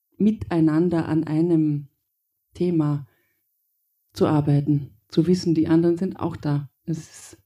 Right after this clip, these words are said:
total wichtig. Und wenn ich dann, wenn ich Einzelstunden gebe,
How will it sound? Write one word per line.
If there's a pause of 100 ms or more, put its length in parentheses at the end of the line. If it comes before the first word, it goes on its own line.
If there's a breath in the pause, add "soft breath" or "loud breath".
(440 soft breath)
total
wichtig. (1120 soft breath)
Und
wenn
ich
dann,
wenn
ich
Einzelstunden
gebe,